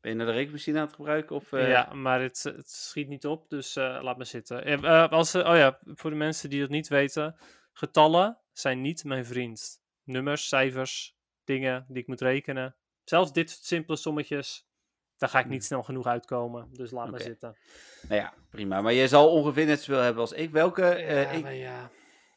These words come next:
Speaker 1: Qua ontbreken, ja, eh, d-, ik, ik, eh, heb het al een paar keer gezegd. Ik zou vorig jaar op huwelijksreis gaan naar Mexico. Dus Maractus is natuurlijk wel de Pokémon voor mij. Eh, ook omdat we nu wel op huwelijksreis gaan, <laughs> maar niet naar Mexico. Want daar is nog net even wat slechter rondom, eh, corona.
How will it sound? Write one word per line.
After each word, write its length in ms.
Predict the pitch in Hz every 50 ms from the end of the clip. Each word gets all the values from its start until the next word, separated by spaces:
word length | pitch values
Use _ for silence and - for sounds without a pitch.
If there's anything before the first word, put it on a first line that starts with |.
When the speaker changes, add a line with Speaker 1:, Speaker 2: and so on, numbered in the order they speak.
| _ _ _ -
Speaker 1:
Qua 160 | 165 156 170
ontbreken, 840 | 185 156 143 - 131 131 156 190 214 214 - 233 240 254 262 262 -
ja, 400 | - - 127 131 151 170 156 135
eh, 140 | - 143 139
d-, 100 | 135 135
ik, 260 | 143 139 - 143 127 _
ik, 260 | - 143 120 - -
eh, 180 | - 143 123 120
heb 140 | 127 151 -
het 120 | 175 -
al 120 | 156 147
een 100 | 139 127
paar 220 | - 135 131 127 -
keer 120 | - 123
gezegd. 280 | 113 110 113 120 117 -
Ik 100 | 127 -
zou 240 | - 147 170 190 175
vorig 240 | - 160 143 123
jaar 200 | 120 131 127 120
op 100 | 117 110
huwelijksreis 560 | 127 123 123 123 123 110 - - 117 113 110 -
gaan 160 | 120 110 107
naar 100 | 110 107
Mexico. 440 | 113 135 143 - - - 113 104 101
Dus 140 | 101 104
Maractus 580 | 107 117 113 110 117 - - - - 117 101 107
is 160 | 113 107 -
natuurlijk 360 | - 120 104 - 123 117 110
wel 240 | 117 110 107 107 104 107
de 140 | 123 127
Pokémon 600 | 120 - 127 123 117 117 120 120 110 110 113 117 - - - - - -
voor 180 | _ - 127 123
mij. 400 | 117 113 117 127 135 151 165 -
Eh, 240 | - 139 131 110 123
ook 120 | 143 131 -
omdat 280 | 139 127 120 120 -
we 80 | - 123
nu 280 | 120 123 127 123 120 113
wel 200 | 117 120 123 127
op 100 | 120 110
huwelijksreis 500 | 123 123 123 131 117 - - 110 104 -
gaan, 260 | - 110 110 - - -
<laughs> 60 | 139
maar 100 | 127 139
niet 180 | 139 143 143 135
naar 140 | 139 131 120
Mexico. 440 | 120 127 131 - - 139 - 139 131
Want 460 | 127 127 _ - - - - - _
daar 180 | - - 131 117
is 80 | 113
nog 140 | 117 113 107
net 160 | 117 123 127
even 160 | 123 113 104 107
wat 160 | 110 113 -
slechter 340 | - - 151 156 - 156 139
rondom, 420 | 131 131 131 131 143 135 127 123
eh, 60 | 120
corona. 500 | - 131 123 120 120 120 117 123 139 -